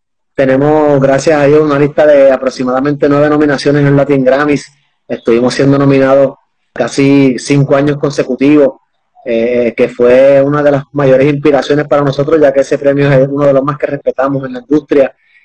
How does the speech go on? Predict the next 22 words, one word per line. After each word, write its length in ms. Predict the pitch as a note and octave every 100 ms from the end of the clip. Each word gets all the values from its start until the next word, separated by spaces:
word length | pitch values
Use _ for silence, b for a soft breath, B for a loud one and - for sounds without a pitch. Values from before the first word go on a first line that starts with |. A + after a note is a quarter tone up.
| _ B2
y 100 | A#2+
que 220 | B2+ B2
nos 140 | B2
toman 220 | - B2 C#3
en 100 | C#3+
consideración 680 | D3 D3 D3+ C#3+ C#3 D3+ D3
para 320 | C#3+ C3+ B2+
darnos 300 | B2+ C#3 D3+
un 120 | D3
Grammy, 300 | D3 D3+ C#3 C3 _ _ _ -
eh, 440 | C3 B2 A#2+ B2 C3 B2+ B2 A#2
eh, 40 | A#2+
acompañado 640 | C3 B2 B2 A#2 B2 C#3
de 60 | C#3+
otros 240 | D3 C#3 -
grandes 340 | C#3 C#3 C#3
artistas 480 | C3+ - C#3+ - C#3 -
de 120 | C#3 C3+
la, 200 | B2+ C3+
de 80 | C3
la 80 | C3+
música 500 | C#3 C#3+ C3+ B2+